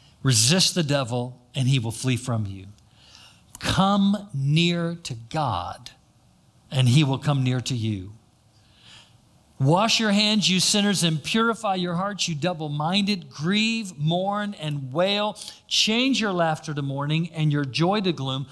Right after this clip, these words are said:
Humble yourself before the Lord, and he will lift you up." Isn't that the remedy for what we read in the first part of James chapter four?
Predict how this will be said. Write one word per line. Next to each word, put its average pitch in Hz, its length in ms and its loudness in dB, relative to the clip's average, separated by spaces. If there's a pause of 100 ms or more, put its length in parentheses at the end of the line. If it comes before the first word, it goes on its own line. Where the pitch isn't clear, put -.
(240)
Humble 240 440 2
yourself 190 500 0
before 180 320 -4
the 170 100 0
Lord, 160 400 0 (280)
and 135 160 -2
he 143 680 0 (120)
will 131 180 0
lift 170 380 0
you 147 240 -2
up." 156 320 -2 (300)
Isn't 233 440 0
that 185 260 -2
the 156 120 -2
remedy 165 640 2
for 160 160 -2
what 165 220 -6
we 156 140 0
read 147 600 -2 (500)
in 170 200 4
the 147 80 2
first 165 320 -2
part 151 220 0
of 135 200 -6 (280)
James 151 280 2
chapter 139 300 -2
four? 117 400 -8